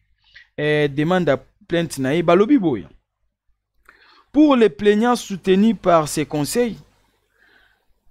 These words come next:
tous ces faits à charge du président Félix Tshisekedi sont possibles d'infraction de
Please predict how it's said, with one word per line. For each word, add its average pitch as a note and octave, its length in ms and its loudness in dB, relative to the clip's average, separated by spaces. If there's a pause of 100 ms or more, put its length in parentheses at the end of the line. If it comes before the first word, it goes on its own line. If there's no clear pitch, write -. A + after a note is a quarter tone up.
tous D4+ 140 4
ces G#3+ 220 0
faits A#3+ 440 0 (100)
à E3+ 120 -2
charge D#3 600 -2
du E3+ 120 -10
président F3 460 -4
Félix F3 460 -6
Tshisekedi D3+ 760 -8 (760)
sont C4 340 -2
possibles E3 840 -4
d'infraction F#3 960 -4 (220)
de D#3 200 -2